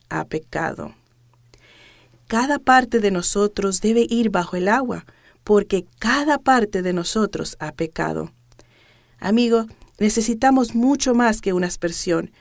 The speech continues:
Queremos ser purificados completamente y Dios requiere el bautismo de la Biblia, completa inmersión. De hecho, tal vez no estés consciente del significado de la palabra bautismo.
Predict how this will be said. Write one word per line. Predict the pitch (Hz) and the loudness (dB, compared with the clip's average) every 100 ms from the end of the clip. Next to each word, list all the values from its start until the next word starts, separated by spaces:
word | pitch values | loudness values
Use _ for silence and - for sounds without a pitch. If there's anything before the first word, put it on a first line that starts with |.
| _ _ _ | _ _ _
Queremos | - 254 277 262 | -6 -4 -2 0
ser | 269 254 | 0 0
purificados | 254 220 - 180 - 247 247 233 | 0 -2 -4 -8 0 2 2 0
completamente | - 180 - 214 269 277 240 294 269 160 - - _ | -2 -4 0 0 0 0 2 2 0 -4 -6 -12 _
y | 208 208 | -4 0
Dios | 214 254 226 | 2 2 0
requiere | 214 - - 240 285 202 - | -4 -6 -4 0 0 0 -2
el | 180 | -2
bautismo | 175 170 208 220 240 | -2 -2 -4 -2 0
de | 214 | 0
la | 190 | 0
Biblia, | 180 220 190 160 - - _ | -2 -2 -4 -6 -14 -20 _
completa | - 175 - 226 247 180 - | -4 -4 2 2 2 -4 -6
inmersión. | 170 165 156 - 160 156 165 - _ _ _ _ _ _ _ _ _ _ _ _ - | -4 -2 -4 -4 -4 -2 -4 -10 _ _ _ _ _ _ _ _ _ _ _ _ 0
De | 247 | 2
hecho, | - - _ | 0 -4 _
tal | - 254 294 | -2 0 2
vez | 311 - | 0 0
no | 240 | 0
estés | 226 - 240 | 0 -2 -2
consciente | 226 208 220 240 220 | -2 -2 0 0 0
del | 190 | -2
significado | - 180 175 170 202 269 269 | -4 -6 -4 -4 -2 0 0
de | 180 | -2
la | 175 | -4
palabra | 175 170 165 160 | -4 -2 -2 -2
bautismo. | 165 160 - 165 - 160 160 | -4 -6 -6 -4 -4 -4 -8